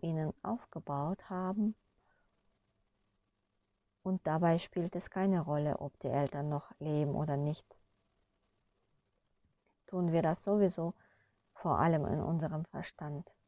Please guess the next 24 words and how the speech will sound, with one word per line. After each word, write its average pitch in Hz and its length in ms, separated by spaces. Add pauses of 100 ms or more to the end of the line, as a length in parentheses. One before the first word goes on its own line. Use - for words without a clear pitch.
(1500)
Ohne 240 320
diesen 220 460
warmen 202 360
Kontakt - 600 (600)
werden 160 340
die 151 100
Ergebnisse 220 720 (100)
und 196 300
Errungenschaften 175 880
in 170 200
dieser 160 400
Welt 160 360 (160)
nur 220 340
unter 190 340
großen 175 520
Schwierigkeiten 160 960 (540)
und 247 240
mit 214 200
sehr 175 440
großem 160 580
Aufwand 147 580 (120)
zu - 140
erreichen 156 640
sein. 147 360